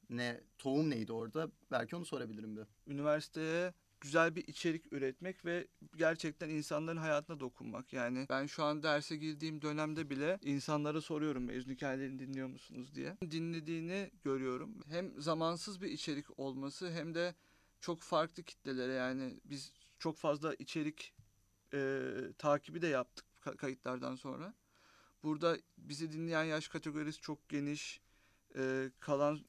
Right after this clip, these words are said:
Speaker 2: kitle çok uzun süreler bizi dinliyor ve kalıyor. Bence çok iyi bilmesem de podcast dünyasında çok iyi bir takip sayısına ulaştık vesaire. Asıl hedefim benim mezunu, öğrenciyi, yani Koç Üniversitesi'nin bütün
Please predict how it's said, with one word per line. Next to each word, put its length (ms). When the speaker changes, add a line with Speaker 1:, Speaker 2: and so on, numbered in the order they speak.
Speaker 2:
kitle 300
çok 240
uzun 240
süreler 500
bizi 360
dinliyor 360
ve 100
kalıyor. 540
Bence 440
çok 260
iyi 100
bilmesem 480
de 40
podcast 500
dünyasında 480
çok 260
iyi 100
bir 60
takip 440
sayısına 400
ulaştık 520
vesaire. 540
Asıl 360
hedefim 560
benim 300
mezunu, 580
öğrenciyi, 920
yani 240
Koç 260
Üniversitesi'nin 680
bütün 400